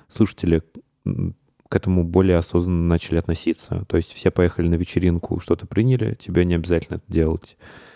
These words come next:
Тебе сказали, что будет классно, не нужно этому верить. У тебя своя голова на плечах,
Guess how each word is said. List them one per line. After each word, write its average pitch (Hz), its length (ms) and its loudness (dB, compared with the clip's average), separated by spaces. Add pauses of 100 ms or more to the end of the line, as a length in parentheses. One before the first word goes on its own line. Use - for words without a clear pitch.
(200)
Тебе 92 140 0
сказали, 87 340 2
что 87 200 -6
будет 85 220 0
классно, 104 680 0
не 92 220 -4
нужно 90 380 0
этому 82 260 -4
верить. 80 520 -2 (100)
У - 40 -20
тебя 87 320 2
своя 85 380 0
голова 82 300 -4
на 80 80 -8
плечах, - 580 -2